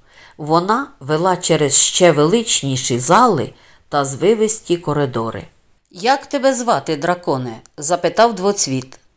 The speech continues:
«Не знаю. Думаю, я називатиму тебе Дев'яти Сил. Значить, це і є моє ім'я». Вони пробиралися через всепоглинаючу пилюку, що встеляла кілька наступних величезних залів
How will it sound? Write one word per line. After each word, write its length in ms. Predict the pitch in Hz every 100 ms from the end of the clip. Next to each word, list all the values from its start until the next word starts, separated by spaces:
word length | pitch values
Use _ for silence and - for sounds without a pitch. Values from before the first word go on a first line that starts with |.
| _
«Не 220 | 220 247 269
знаю. 500 | 214 185 165 160 170 _ _ - - -
Думаю, 580 | 175 277 240 151 147 -
я 200 | 160 190
називатиму 760 | 190 185 170 170 240 180 160
тебе 420 | 151 143 131 123 -
Дев'яти 560 | 147 226 220 202 202 175
Сил. 400 | - 123 117 98 _ _ _ -
Значить, 520 | 175 175 233 - 226 -
це 300 | - 277 277
і 120 | 190
є 240 | 165 190 247
моє 340 | 196 147 175
ім'я». 500 | 196 160 143 123 131 - _ _ _ - -
Вони 280 | 185 226
пробиралися 880 | 247 233 220 233 269 196 - 143 123 -
через 380 | - 208 202
всепоглинаючу 1080 | - - 214 214 190 208 226 269 262 254 254
пилюку, 600 | 247 226 165 123 - 117 - - -
що 260 | - - 202
встеляла 580 | 180 - 185 254 247 180
кілька 500 | - 269 277 - 151
наступних 800 | 165 170 - 254 254 151 139 -
величезних 720 | 175 190 190 262 240 233 208
залів 440 | 175 160 127 117